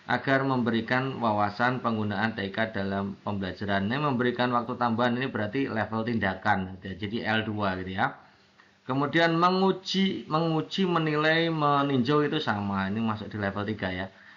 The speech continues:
Menguji instruksi yang diberikan serta mendiskusikan kendala tersebut kepada kepala sekolah agar dapat memaksimalkan perangkat yang dimiliki. Ini karena menguji masuk di L tiga.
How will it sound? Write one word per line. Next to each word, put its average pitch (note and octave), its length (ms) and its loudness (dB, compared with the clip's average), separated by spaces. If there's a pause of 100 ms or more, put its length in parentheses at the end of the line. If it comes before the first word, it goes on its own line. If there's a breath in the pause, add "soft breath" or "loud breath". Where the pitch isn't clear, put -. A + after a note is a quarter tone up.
(100)
Menguji D#3+ 640 2
instruksi D3 480 2
yang C#3 80 2
diberikan B2 560 2
serta C3 320 2
mendiskusikan C#3+ 720 0
kendala A#2+ 400 2
tersebut B2+ 320 -4
kepada A#2 320 0
kepala G#2+ 320 -2
sekolah C3 480 -2 (240 loud breath)
agar C3 560 2
dapat A#2 320 2
memaksimalkan A2 960 0
perangkat G#2 480 0
yang F#2+ 240 -2
dimiliki. F#2 640 -8
Ini F#2 160 -6
karena C3+ 240 2
menguji C3+ 320 -2
masuk C3 320 -4
di A2+ 80 -2
L G2+ 80 0
tiga. F#2 320 -4